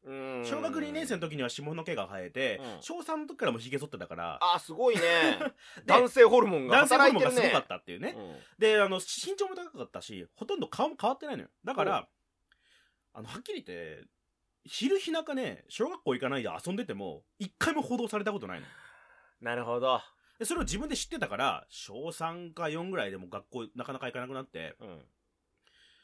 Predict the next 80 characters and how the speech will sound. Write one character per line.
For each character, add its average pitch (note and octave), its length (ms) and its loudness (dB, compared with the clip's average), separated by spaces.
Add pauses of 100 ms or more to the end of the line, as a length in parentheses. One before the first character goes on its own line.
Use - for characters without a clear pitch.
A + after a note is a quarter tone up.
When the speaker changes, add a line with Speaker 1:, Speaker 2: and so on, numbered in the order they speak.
(140)
Speaker 2:
ラ F#3 140 2
ン A3+ 60 -2
ド B3+ 100 -2
セ A#2 120 -4
ル G2+ 120 -8
を G#2 160 -4
そ - 140 -10
の C#3+ 60 -6
辺 D3 80 -6
の C3 60 -6
代 B2 140 -10
わ A#2+ 60 -4
り B2 60 -8
に A#2+ 60 -8
ボ C3+ 180 -6
ン C#3+ 40 -6
っ - 20 -16
て - 80 -14
捨 - 160 -14
て - 0 -
て、 F#2 240 -8 (460)
Speaker 1:
う A#3 40 -10
ん。 G#3 80 -12 (220)
Speaker 2:
<laughs> - 240 -20
で、 F3 280 -4 (260)
あ A2+ 60 -16
の、 A2 100 -6
駅 C3 220 -4
前 B3+ 260 0
の A#3 320 -2 (580)
ゲ C#3+ 120 2
ー G#3+ 40 2
ム A3+ 60 -2
セ A#3+ 60 0
ン G3+ 40 -6
タ D#3 80 -2
ー F#2+ 40 -4
に E2+ 60 -16
通 A2 100 -12
っ - 20 -6
て G#2+ 60 -10
た F2+ 80 -12
の - 80 -18
よ、 - 60 -20
よ - 60 -20
く。 - 160 -20
Speaker 1:
は - 240 -14
い F#2+ 80 -8
は E2+ 180 -12
い - 60 -12
は C#3 60 -14
い。 - 20 -14
Speaker 2:
五 E3+ 160 2
十 B3+ 180 0
円 - 60 0
で A#2+ 60 -2
ゲ A2+ 100 -6
ー G#2+ 40 -6
ム F2+ 60 -10
で E2+ 60 -14
き E2 60 -20
る F2 60 -20
か D#2+ 100 -14
ら D2 60 -14
さ。 - 160 -20 (220)
Speaker 1:
そ C3+ 220 0
う C#3 40 -2
ね、 C3 180 -4 (100)
あ B2 40 -2
の C3 120 -4
頃 C#3+ 200 -2
は C#3 100 2
そ C#3 100 -6
ん C3+ 100 -8
ぐ C#3+ 80 -4
ら D3 100 0
い D3 40 -2
だ D3+ 60 -2
っ D#3 120 -12
た。 C3+ 280 0